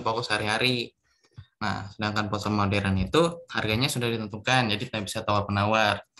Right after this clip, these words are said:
Dan lainnya sendiri, jadi kayak kita ngambil, em, barangnya, terus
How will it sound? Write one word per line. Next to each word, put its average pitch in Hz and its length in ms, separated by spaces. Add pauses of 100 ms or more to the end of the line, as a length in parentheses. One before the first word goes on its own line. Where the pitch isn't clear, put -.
(180)
Dan 113 160
lainnya 113 320
sendiri, 135 640
jadi 113 160
kayak 117 220 (100)
kita 117 160
ngambil, 117 560 (400)
em, 110 440 (120)
barangnya, 104 640
terus 131 320